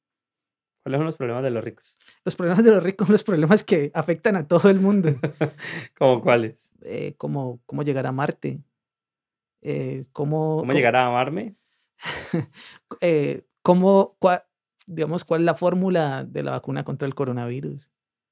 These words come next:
Speaker 2: Eh,
Speaker 1: Esos son los problemas de los ricos.
Speaker 2: cómo, no,
Speaker 1: Wow.
Speaker 2: y son problemas que, que
Speaker 1: Ujú.
Speaker 2: tienen un impacto social más grande. Cómo alimentar a todo el mundo, cómo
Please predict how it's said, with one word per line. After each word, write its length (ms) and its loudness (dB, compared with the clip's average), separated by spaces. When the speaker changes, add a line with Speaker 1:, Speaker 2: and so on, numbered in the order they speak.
Speaker 2:
Eh, 340 -12
Speaker 1:
Esos 220 -8
son 100 -4
los 120 -6
problemas 300 -6
de 80 -4
los 120 -10
ricos. 120 -20
Speaker 2:
cómo, 320 4
no, 160 2
Speaker 1:
Wow. 100 -2
Speaker 2:
y 80 6
son 140 6
problemas 360 4
que, 420 4
que 120 -4
Speaker 1:
Ujú. 80 -2
Speaker 2:
tienen 160 2
un 60 6
impacto 640 4
social 340 -4
más 160 -4
grande. 320 0
Cómo 600 4
alimentar 460 4
a 80 0
todo 160 4
el 60 2
mundo, 360 4
cómo 920 0